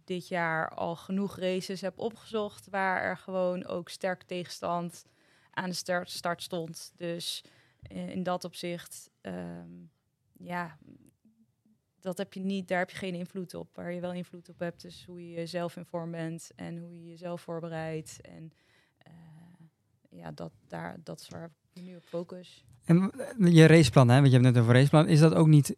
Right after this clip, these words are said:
Speaker 2: kijk je dan met name gewoon, hè, inderdaad naar jezelf? Of kijk je dan ook naar de concurrentie die dan aan de start staat?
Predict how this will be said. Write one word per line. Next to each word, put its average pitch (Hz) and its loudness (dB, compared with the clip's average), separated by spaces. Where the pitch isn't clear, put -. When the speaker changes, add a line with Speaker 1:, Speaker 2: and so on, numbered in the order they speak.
Speaker 2:
kijk 160 8
je 165 8
dan 147 8
met 147 8
name 147 8
gewoon, 131 2
hè, 143 2
inderdaad 117 2
naar 110 4
jezelf? 131 2
Of 151 -2
kijk 147 6
je 147 0
dan 147 2
ook 139 0
naar 127 0
de - -8
concurrentie 143 8
die 131 6
dan 120 4
aan 117 4
de 113 2
start 139 2
staat? - -6